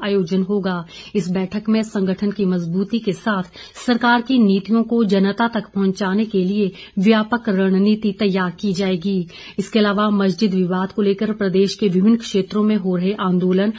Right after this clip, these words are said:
और राज्य में शांति का माहौल बनाए रखने पर चर्चा संभावित है। बैठक में संगठन के साथ-साथ सत्ता से जुड़े नेता मौजूद रहेंगे।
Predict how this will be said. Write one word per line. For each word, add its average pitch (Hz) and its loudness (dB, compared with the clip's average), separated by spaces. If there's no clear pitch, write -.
और 220 2
राज्य 214 2
में 247 2
शांति 202 -2
का 214 -2
माहौल 190 0
बनाए 190 0
रखने 202 0
पर 202 -2
चर्चा 190 -4
संभावित 185 -2
है। 185 -4
बैठक 233 0
में 285 4
संगठन 202 0
के 220 -4
साथ-साथ 190 -6
सत्ता 262 -2
से 240 -2
जुड़े 196 2
नेता 208 0
मौजूद 196 -2
रहेंगे। 185 -2